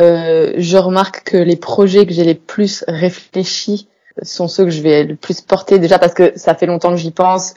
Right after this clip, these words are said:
que j'ai passé du temps à le faire et que du coup, ben, je, j'y suis attachée et j'ai envie de lui trouver une place dans ma garde-robe.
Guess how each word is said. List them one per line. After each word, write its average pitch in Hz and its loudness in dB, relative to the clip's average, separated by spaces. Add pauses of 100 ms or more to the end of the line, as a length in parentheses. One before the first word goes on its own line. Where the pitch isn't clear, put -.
que 170 -2
j'ai 160 -2
passé 160 -2
du 160 -8
temps 180 0
à 175 2
le 180 0
faire 185 0
et 156 -4
que 160 -4
du 147 -6
coup, 190 -4
ben, 143 -2
je, 151 -6 (160)
j'y 156 -6
suis - 0
attachée 156 2 (140)
et 151 0
j'ai 156 0
envie 170 2
de 156 -2
lui 165 -2
trouver 160 -2
une 156 -4
place 156 -2
dans 151 -2
ma 147 -4
garde-robe. 151 0